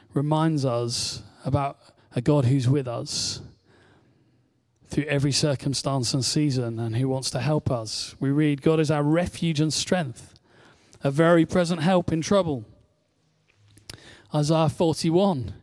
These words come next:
we read much the same. "Do not fear, I am with you. Do not be dismayed, for I am your God. I will strengthen you and help you.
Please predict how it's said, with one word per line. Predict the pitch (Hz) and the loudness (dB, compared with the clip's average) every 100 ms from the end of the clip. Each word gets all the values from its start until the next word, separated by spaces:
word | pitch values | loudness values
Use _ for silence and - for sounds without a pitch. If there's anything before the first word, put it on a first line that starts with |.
| _ _ - - _ - | _ _ -20 -20 _ 0
we | 143 | 4
read | 156 156 | 4 2
much | 175 143 | 0 0
the | 175 | -2
same. | - 208 214 170 113 - - _ _ _ - - _ _ | 2 2 2 0 -2 -10 -18 _ _ _ -20 -20 _ _
"Do | - 175 | 2 2
not | 190 | 2
fear, | - 226 220 220 185 | 0 0 2 2 2
I | 175 185 | 2 2
am | 196 190 | 4 2
with | 185 185 226 190 | 2 2 2 2
you. | 175 175 135 110 107 - - - - 139 | 2 4 2 -2 -6 -12 -20 -20 -14 0
Do | 170 | 2
not | 196 196 | 2 4
be | 196 | 2
dismayed, | 190 180 - 196 185 180 165 151 | 2 -2 -2 0 0 2 0 0
for | - 170 - | -2 -2 -2
I | 160 160 | 0 0
am | 160 | 2
your | 156 151 | 2 2
God. | 143 156 156 151 156 | 0 0 0 0 -2
I | 156 147 | 0 0
will | 139 | -2
strengthen | - - - 208 190 - 160 | -4 -6 -6 -4 -4 -4 -2
you | 147 139 | 0 -2
and | 147 143 | -4 -6
help | - 165 - - | -6 -6 -6 -8
you. | 117 110 | -6 -6